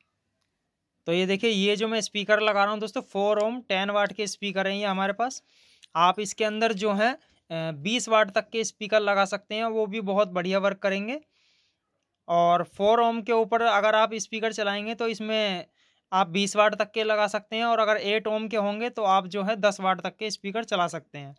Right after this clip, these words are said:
तो यहाँ पर देखिए, लेफ़्ट राइट जो है, इसमें स्पीकर के ही कनेक्शन होते हैं। इसमें यहाँ पर लिखा हुआ है लेफ़्ट और राइट,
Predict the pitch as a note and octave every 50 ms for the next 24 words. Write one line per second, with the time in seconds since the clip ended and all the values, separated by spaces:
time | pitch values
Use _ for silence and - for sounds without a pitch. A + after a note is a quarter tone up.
0 | _ _ _ _ _ _ _ _ _ _ _ _ _ _ _ _ _ _ _ _
1 | _ F3 F3+ F3+ F#3 F#3 F3+ F#3+ F#3+ A#3 A3 F#3+ G#3+ G#3+ - B3+ A#3+ A3+ G#3 G#3
2 | G#3+ G#3 - G#3 G#3+ A3 A3+ G#3 F#3+ A3+ A3+ A3+ A#3 A#3 A3+ A#3 A#3 B3 A3+ -
3 | - - G#3+ G3 G#3+ G#3+ G#3+ G#3+ A3 A3 - A3 G#3 G3+ - - A3+ G#3+ G#3+ G3+
4 | G#3 A3 A#3 B3+ C4+ - - E3 - G3 G3 G3+ G3 F#3+ F#3+ G3 G#3+ G#3 G3+ F#3+
5 | - - F#3+ F#3 F#3+ G3+ G3+ F#3+ F#3 G3 G3+ G3 - A3 G3+ F3+ F3+ F3+ G#3 A3+
6 | -